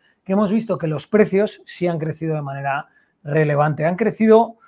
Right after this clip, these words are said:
más o menos un cincuenta puntos básicos más rápidos que la inflación, han crecido un tres por ciento en los últimos cinco años, un dos coma seis por ciento, esto es anualmente, ¿no? A un kgar, a un, a un compounded growth annual rate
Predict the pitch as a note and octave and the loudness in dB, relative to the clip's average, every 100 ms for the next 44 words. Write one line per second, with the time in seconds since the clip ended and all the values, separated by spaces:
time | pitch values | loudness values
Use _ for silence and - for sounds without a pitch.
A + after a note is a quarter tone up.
0 | _ _ _ _ - A3 A3 A3 G#3+ G#3+ | _ _ _ _ -6 -4 -2 -2 0 -2
1 | E3 G3+ G3 G3 - - G3 A3 A3 F#3+ | -6 -6 -8 -10 -12 -8 0 4 4 4
2 | G3 F#3 E3+ E3 F#3 D3+ E3 D#3 D#3 D#3+ | 0 -2 -2 -4 -8 -6 -6 -6 -6 -8
3 | - F3 E3+ G3 - A#3 A3+ G3 F#3 E3 | -8 -10 -6 -6 -4 -8 -8 -8 -8 -6
4 | G3+ F#3+ D#3+ G#3 - G3+ E3+ G3+ F#3 E3 | -4 -4 -2 -2 0 -2 0 -2 -2 -2
5 | F3 F3+ E3 F#3 F3 G3 G3 - F3 E3+ | -2 -4 -6 -4 -2 -2 -4 -8 -6 -6
6 | - F3 D#3 D#3+ - D3 F3+ F3 G3+ - | -6 -6 -8 -10 -10 -8 -6 -2 -2 -4
7 | _ _ - - E3 - - D3 D3 D#3+ | _ _ -20 -8 -8 -8 -8 -4 0 2
8 | E3+ D#3+ D#3 C#3+ C#3+ F3+ E3+ D3 - F3+ | 2 0 -2 -6 -6 -4 -4 -6 -2 0
9 | D#3+ E3 D#3+ C3+ C#3+ D3 C#3 D3 C#3+ D#3+ | 0 -2 -4 -8 -12 -14 -14 -14 -12 -10
10 | C#3 D#3+ D#3+ D3+ D3 D3+ - D#3 D3+ D3+ | -8 -8 -6 -8 -10 -12 -12 -16 -16 -14
11 | D#3+ | -14